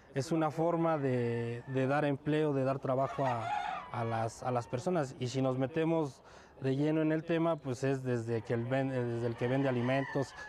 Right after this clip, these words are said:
implementos y, y todo eso. O sea, es mucho, mucho trabajo. Por eso yo estoy a favor, a favor y,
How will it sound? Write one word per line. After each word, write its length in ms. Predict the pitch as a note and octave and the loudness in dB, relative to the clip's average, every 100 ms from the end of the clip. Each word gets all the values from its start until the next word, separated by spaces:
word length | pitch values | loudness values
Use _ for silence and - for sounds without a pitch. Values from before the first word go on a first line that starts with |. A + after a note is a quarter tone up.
| - | -2
implementos 680 | B2+ A#2 A#2+ B2+ B2 C3 - | -2 0 0 0 0 -4 -4
y, 80 | A2 | -6
y 280 | A#2+ A#2 - | -6 -8 -8
todo 200 | A#2 C#3+ | -6 -4
eso. 180 | E3 A#2+ | -4 -4
O 20 | |
sea, 120 | - | -4
es 100 | C#3+ | -2
mucho, 340 | D3+ C#3 B2+ A#2+ - - - | -2 -4 -8 -12 -16 -18 -8
mucho 200 | D3+ C3 | -4 -2
trabajo. 460 | G#2 G#2+ B2 - - | -2 -4 -6 -10 -4
Por 140 | A#2+ C#3 | 0 0
eso 340 | C3+ D3 B2+ - - - | 0 0 0 -4 -12 -6
yo 100 | C3+ | -2
estoy 360 | B2+ - C3+ B2+ | -2 0 2 2
a 60 | |
favor, 460 | A#2+ A#2 A#2+ D3 C#3 | 2 0 2 2 2
a 80 | B2+ | 0
favor 300 | B2 A#2+ C3 | 0 0 0
y, 300 | C3 B2 | 0 -2